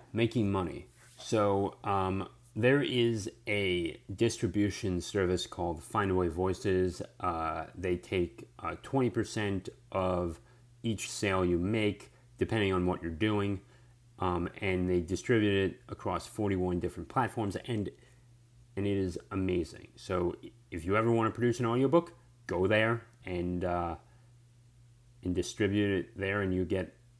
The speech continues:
it on all forty-one different platforms, and you get more exposure there. So absolutely, um, go and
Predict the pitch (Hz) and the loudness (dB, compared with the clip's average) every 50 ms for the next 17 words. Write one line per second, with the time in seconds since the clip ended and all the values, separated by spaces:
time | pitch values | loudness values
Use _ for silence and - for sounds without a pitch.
0 | - - - - 95 92 85 - - - - - 92 87 85 85 - - 104 101 | -20 -20 -14 -8 -6 -6 -6 -8 -14 -20 -12 -8 -6 -4 -4 -6 -6 -4 -2 0
1 | 98 95 95 90 - - 101 95 92 90 92 92 90 87 85 - 90 82 - 90 | 0 0 -2 -4 -6 -6 -4 0 0 0 0 0 -2 -2 -4 -4 -6 -8 -6 -8
2 | 85 78 - - 92 87 82 85 80 - - - - - 95 90 85 82 82 85 | -10 -10 -10 -10 -8 -8 -6 -6 -8 -10 -14 -20 -16 -12 -8 -6 -6 -6 -6 -6
3 | 80 76 - - - - - - - - - 90 85 92 87 - - 90 92 92 | -8 -10 -12 -18 -20 -20 -20 -20 -16 -8 -4 0 0 0 0 0 0 0 0 2
4 | 90 90 87 82 78 - 92 - - - - - - 92 87 82 78 76 87 80 | 2 0 0 -2 -4 -8 -10 -10 -10 -12 -12 -6 -2 0 0 0 -2 -4 -6 -8
5 | 76 82 - - - 87 87 85 82 80 - - - - - - - - - - | -8 -10 -12 -12 -10 -8 -6 -4 -4 -6 -8 -10 -16 -20 -20 -20 -20 -20 -20 -20
6 | - - - - 104 85 85 - - - 113 101 - - - - 107 95 92 104 | -20 -18 -10 -4 -2 -2 -2 -2 -2 -2 0 0 0 -2 -2 -2 0 0 2 2
7 | 131 127 - - 92 82 - - - - _ - - - - - _ - _ - | 2 0 0 -2 -6 -10 -10 -10 -18 -20 _ -20 -20 -20 -20 -20 _ -20 _ -6
8 | 92 90 87 82 82 82 82 82 82 - - _ - - - - - - - - | -4 -4 -2 -4 -4 -6 -6 -8 -8 -10 -14 _ -20 -20 -20 -20 -20 -20 -20 -20
9 | - - - - - - - - - 98 90 87 85 87 87 85 82 - - 92 | -20 -20 -20 -20 -20 -20 -14 -2 0 2 2 4 2 2 2 0 -2 -4 -6 -6
10 | 90 87 85 85 85 82 82 | -4 -2 -2 -2 -2 -4 -6